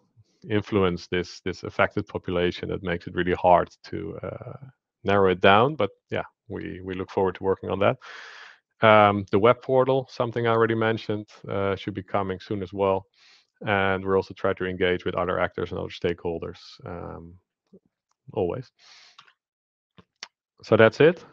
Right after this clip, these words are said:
Um, if you have any questions,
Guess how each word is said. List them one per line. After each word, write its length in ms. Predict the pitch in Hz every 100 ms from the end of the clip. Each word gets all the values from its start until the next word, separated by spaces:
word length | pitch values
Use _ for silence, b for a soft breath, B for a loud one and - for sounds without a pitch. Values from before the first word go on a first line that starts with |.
| - -
Um, 520 | 110 101 92 87 87 87 _ _ _ _ _ _ _ _ _ _
if 140 | 104 104
you 80 |
have 220 | 101 101 101
any 140 | 104
questions, 600 | - 131 - 147 175 -